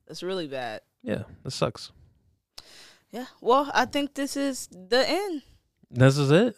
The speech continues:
Speaker 2: Uh, okay.
Speaker 1: You got more?
Speaker 2: No, if you wanna call it, call it Dunskies, let's
Speaker 1: Yeah, I gotta use the bathroom.
Speaker 2: Oh, okay.
Speaker 1: Sorry.
Speaker 2: All right.
Speaker 1: All right. Well, this is the end of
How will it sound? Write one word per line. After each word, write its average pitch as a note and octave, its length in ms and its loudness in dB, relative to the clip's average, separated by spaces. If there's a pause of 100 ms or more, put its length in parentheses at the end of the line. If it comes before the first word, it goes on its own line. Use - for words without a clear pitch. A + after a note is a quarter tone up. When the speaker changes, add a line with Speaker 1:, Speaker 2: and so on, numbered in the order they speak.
Speaker 2:
Uh, C#3 300 0 (960)
okay. G#3+ 440 -4 (680)
Speaker 1:
You A3+ 140 -4
got B3 180 8
more? D4+ 200 2 (1300)
Speaker 2:
No, B3 340 4
if G3+ 120 -6
you A3+ 100 2
wanna A3+ 260 2
call A3+ 220 -2
it, G#3 100 -6 (180)
call A3 180 -2
it G3+ 100 -6
Dunskies, B3 480 -2
let's A3+ 240 -8 (240)
Speaker 1:
Yeah, A#3 180 0
I F#3+ 40 0
gotta A#3+ 220 -4
use A#3 180 -10
the - 80 -16
bathroom. E3+ 640 -14
Speaker 2:
Oh, A#2 240 -2
okay. B2 320 -4 (840)
Speaker 1:
Sorry. B3+ 580 -8 (400)
Speaker 2:
All - 80 -10
right. - 120 -12 (580)
Speaker 1:
All C4 80 -4
right. D4 180 2
Well, C4 260 6
this B3+ 260 0
is C#4+ 140 2
the C#4+ 220 6
end D4 360 4
of B3 480 8